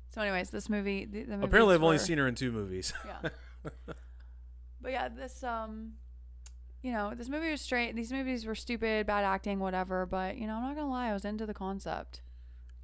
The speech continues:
Speaker 2: I bet you were.
Speaker 1: I was
Speaker 2: I mean,
Speaker 1: really
Speaker 2: look,
Speaker 1: into
Speaker 2: if
Speaker 1: it.
Speaker 2: you wanna explore that, I am here for it.
Speaker 1: Whatever.
Speaker 2: I'm serious.
Speaker 1: Make a red room then.
Speaker 2: That, see, no, that's too much. That, I mean, I gotta, that's a lot for me to do.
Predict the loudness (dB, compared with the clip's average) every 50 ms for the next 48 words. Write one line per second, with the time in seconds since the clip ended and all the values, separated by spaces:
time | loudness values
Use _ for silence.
0 | -12 -8 -6 0 0 0 0 2 2 2 2 2 0 -2 -4 -8 -14 -12 -8 -2
1 | 0 0 2 4 4 6 6 6 4 4 2 -2 0 4 6 6 6 6 4 4
2 | 2 2 0 0 4 8 8 8 8 8 6 4 4 4 4 2 2 0 -2 -4
3 | -6 -8 -8 -4 -2 -2 -2 -2 -4 -6 -8 -8 -8 -8 -8 -10 -10 -8 -8 -6
4 | -4 -2 -2 -2 -2 -2 -6 -6 -6 -6 -8 -12 -14 -10 -10 -8 -8 -6 -2 0
5 | 0 0 0 0 0 0 0 0 0 -2 0 0 -2 -2 -2 -6 -8 -8 -10 -10
6 | -12 -10 -10 -12 -12 -12 -14 -16 -16 -16 -16 -6 -2 -2 -2 -2 -2 -4 -2 -2
7 | 0 0 0 0 2 0 0 0 -2 -8 -4 -2 -2 0 0 0 2 2 2 2
8 | 0 -2 -12 -16 -12 -6 -4 -2 0 0 0 2 2 4 4 4 4 2 2 0
9 | 0 0 0 -2 -2 0 2 4 4 4 2 0 -6 -4 -4 -2 -2 -4 -4 -6
10 | -6 -6 -6 -6 -6 -8 -10